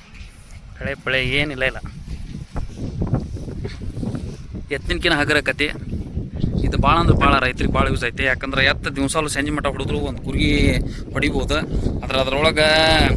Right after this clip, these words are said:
ಜಲ್ದಿ ಜಲ್ದಿ ಅವು ಸಿಗೋದಿಲ್ಲ ಎತ್ತುಗಳಿಗೂ. ಇದಕ್ಕತಿ ಇದು ಯಾಕಂದ್ರೆ ಕೆಲಸ ಲಘುನ ಒಗಾತೆ ಕತಿ ಲಘುನ ಮುಗಿತೈತಿ. ರೈತ್ರಿಗೆ ಭಾಳ ಅಂದ್ರೆ ಭಾಳ ಅಂದ್ರೆ ಭಾಳ ಅನುಕೂಲ ಐತೆ. ನೋಡ್ಬೋದು ನೀವು ಇಲ್ಲಿ ಹೆಂಗಾಗೈತೆ ಅನ್ನೋದು ಎಡಿ ಹೊಡೆದಿದ್ದು.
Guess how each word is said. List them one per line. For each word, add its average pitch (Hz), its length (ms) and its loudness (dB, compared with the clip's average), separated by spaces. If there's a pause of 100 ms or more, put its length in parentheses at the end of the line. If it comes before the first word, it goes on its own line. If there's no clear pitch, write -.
(600)
ಜಲ್ದಿ 151 240 2
ಜಲ್ದಿ 165 240 2
ಅವು 170 240 4
ಸಿಗೋದಿಲ್ಲ 151 380 2
ಎತ್ತುಗಳಿಗೂ. 151 840 2
ಇದಕ್ಕತಿ 139 400 0
ಇದು 143 140 2
ಯಾಕಂದ್ರೆ 143 520 2
ಕೆಲಸ 160 300 -2
ಲಘುನ 147 400 0
ಒಗಾತೆ 143 360 2
ಕತಿ 135 260 0
ಲಘುನ 143 260 -2
ಮುಗಿತೈತಿ. 135 500 2 (640)
ರೈತ್ರಿಗೆ 139 360 0
ಭಾಳ 151 140 4
ಅಂದ್ರೆ 151 180 -2
ಭಾಳ 139 240 0
ಅಂದ್ರೆ 147 420 2
ಭಾಳ 135 120 0
ಅನುಕೂಲ 131 280 -6
ಐತೆ. - 320 -6 (2500)
ನೋಡ್ಬೋದು 139 240 0
ನೀವು 131 140 -2
ಇಲ್ಲಿ 127 100 0
ಹೆಂಗಾಗೈತೆ 131 340 2
ಅನ್ನೋದು 131 200 -2
ಎಡಿ 127 180 2
ಹೊಡೆದಿದ್ದು. 127 420 -4